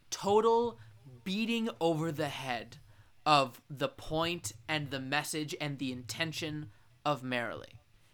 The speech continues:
This extraordinarily deliberate, slowed down to the syllable explanation of what this show was intended to be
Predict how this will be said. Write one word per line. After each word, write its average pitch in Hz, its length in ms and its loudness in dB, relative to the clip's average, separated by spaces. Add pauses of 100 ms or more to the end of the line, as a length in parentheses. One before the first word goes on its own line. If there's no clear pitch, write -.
(140)
This 160 180 2
extraordinarily 185 1200 2 (240)
deliberate, 147 1000 0 (540)
slowed 185 480 6
down 175 260 4
to 175 180 -2
the 131 180 -4
syllable 180 1200 6 (420)
explanation 175 1000 2
of 151 240 -2
what 135 400 2
this 165 120 -4
show - 240 -2
was 147 280 -4
intended 147 640 0
to 156 100 -2
be 143 400 -2